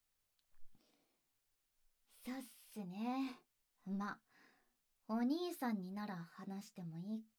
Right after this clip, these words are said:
か。うん。実はそのアコギ、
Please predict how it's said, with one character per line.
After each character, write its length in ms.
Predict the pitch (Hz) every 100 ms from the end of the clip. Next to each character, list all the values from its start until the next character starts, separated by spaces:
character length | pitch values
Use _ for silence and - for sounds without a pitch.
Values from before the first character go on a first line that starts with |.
| _ _
か。 360 | - 226 175 - _ _ _ _ _ _ _ _ _ -
う 40 | 196
ん。 220 | 170 165 - _ _ _ _ _ _ _ - _ _ _ _ _ _ _ _ _ _ _ _ _ _ _ _ _ _ _ _ _ _
実 340 | - 202 - 359
は 280 | 349 269 170
そ 160 | 190
の 200 | 190 196
ア 60 | 202
コ 180 | 196 190
ギ、 240 | 196